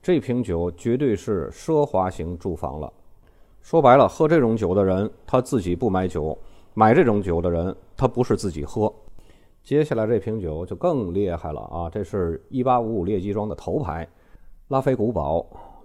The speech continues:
左边呢，咱们看到那波亚克，然后这个波亚克下面呢是那个 Appellation 的那个全拼，然后右边呢就是一个拉菲古堡，然后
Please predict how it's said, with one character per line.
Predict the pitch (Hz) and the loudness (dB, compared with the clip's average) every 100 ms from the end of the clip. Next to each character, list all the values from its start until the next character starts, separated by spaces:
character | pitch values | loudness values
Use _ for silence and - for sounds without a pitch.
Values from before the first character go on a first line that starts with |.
| - | -20
左 | - 92 90 | -8 -4 0
边 | 123 | 0
呢， | 139 90 | 0 -2
咱 | 82 92 | -6 -8
们 | |
看 | 87 117 95 | -6 -6 -4
到 | 92 | -4
那 | |
波 | 85 113 | -4 -2
亚 | 104 | -2
克， | 85 - 104 - | -4 -6 -6 -6
然 | 87 | -8
后 | 92 104 | -6 -4
这 | 90 | -4
个 | 82 | -6
波 | 76 107 | -4 -4
亚 | 90 | -6
克 | - 98 | -6 -8
下 | 82 117 | -4 -4
面 | 92 | -4
呢 | 80 80 | -6 -8
是 | 104 | -8
那 | 90 82 | -8 -6
个 | 80 78 71 _ - | -8 -8 -10 _ -8
Appellation | 92 95 104 123 92 | -4 0 0 0 -2
的 | 85 | -4
那 | 85 82 | -6 -6
个 | 78 | -8
全 | 92 101 | -8 -8
拼， | - 147 - - - _ - - - - | -4 -4 -4 -18 -20 _ -20 -20 -20 -6
然 | 104 | -4
后 | 123 127 101 104 | 0 0 0 0
右 | 160 120 | 0 2
边 | 107 | 2
呢 | 98 85 80 _ _ _ | 0 -4 -8 _ _ _
就 | - 101 | -6 -6
是 | 104 95 | -4 -4
一 | 101 | -4
个 | |
拉 | 98 107 | -2 -2
菲 | 113 | -2
古 | 107 92 104 | -4 -4 -4
堡， | 65 65 82 - | -4 -4 -6 -8
然 | 90 98 | -8 -8
后 | 120 104 85 | -4 -4 -4